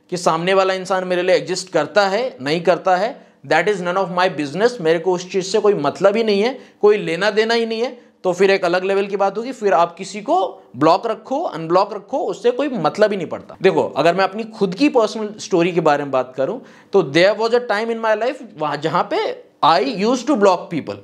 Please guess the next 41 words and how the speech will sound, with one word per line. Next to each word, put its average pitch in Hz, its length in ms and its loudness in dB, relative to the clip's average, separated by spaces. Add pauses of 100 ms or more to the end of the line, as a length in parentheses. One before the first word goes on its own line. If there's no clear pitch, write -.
(120)
अभी 247 680 2 (220)
मेरे 170 340 6
कॉन्टैक्ट 208 500 2
लिस्ट 220 240 -6
में 233 160 2
एक 220 460 2
भी 208 340 0
इंसान 175 460 0
जो 151 140 -2
है 143 180 -2 (340)
वो 160 120 4
ब्लॉक 160 360 2
नहीं 104 160 -14
है, 101 60 -18
क्योंकि 240 260 -10
मेरे 240 200 4
को 269 140 -4
मतलब 214 360 -2
ही 294 60 -4
नहीं 226 140 -6
है, 196 160 -12 (300)
मेरे 180 200 4
को 240 140 2
मतलब 196 400 2
ही 226 80 0
नहीं 160 140 -4
है 147 80 -2
मेरे 165 180 -2
को 190 120 -2
दुनियादारी 165 580 0
से 196 120 -6
कि 240 160 -12
क्या 165 260 2
हो 160 280 2
रहा 156 140 4
है, 147 120 -2
क्या 147 260 -2
नहीं 151 140 -6
हो 139 140 0
रहा 135 140 4
है, 143 240 -6